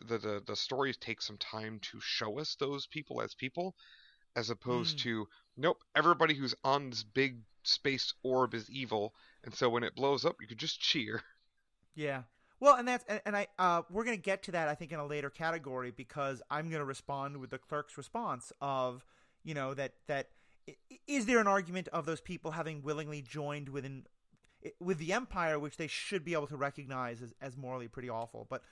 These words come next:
Speaker 2: but let, let's hold off on that, 'cause we're gonna get to a couple of different categories first. Um, the next one is when, when, um, a person's been framed. Um, and I'm thinking here, the best example, I think,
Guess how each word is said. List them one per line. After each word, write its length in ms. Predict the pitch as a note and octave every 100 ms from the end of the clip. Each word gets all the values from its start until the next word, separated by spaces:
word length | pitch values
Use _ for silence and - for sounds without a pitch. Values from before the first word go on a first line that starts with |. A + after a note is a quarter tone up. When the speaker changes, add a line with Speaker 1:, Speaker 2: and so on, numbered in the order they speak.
| - _
Speaker 2:
but 60 | G3+
let, 160 | A3+ A3+
let's 140 | A3+
hold 240 | G#3 G#3
off 200 | F3+ E3
on 60 | D#3+
that, 140 | C#3 A#2
'cause 100 | C3+
we're 60 |
gonna 100 | C#3+
get 160 | C3+ -
to 60 | D3
a 60 |
couple 260 | - C#3 C3+
of 60 |
different 220 | C3 B2 -
categories 480 | B2+ B2+ B2+ A#2
first. 400 | - C3 G#2 - _ _ _
Um, 280 | D3+ C#3+ C3+ - - - _
the 60 | G3
next 280 | B3+ - B3+
one 200 | B3 A3+
is 320 | A3 G#3+ - _ _ _ -
when, 520 | E3+ G3 G3 F#3+ F#3+ - _
when, 480 | F3 G3 F#3+ F#3 F3+ -
um, 340 | E3+ E3+ E3+ -
a 80 | -
person's 360 | G3+ F#3+ F#3+
been 120 | E3
framed. 520 | D3+ D3+ A#2+ F2 - - _ _ _ -
Um, 300 | D#3 D3+ C#3+
and 100 | D3+
I'm 60 | D3+
thinking 300 | F3 E3+ F3
here, 360 | D#3 F3 E3+
the 120 | C#3 B2+
best 200 | F3 -
example, 400 | D3+ E3 - D#3
I 80 |
think, 280 | C#3 D#3 D3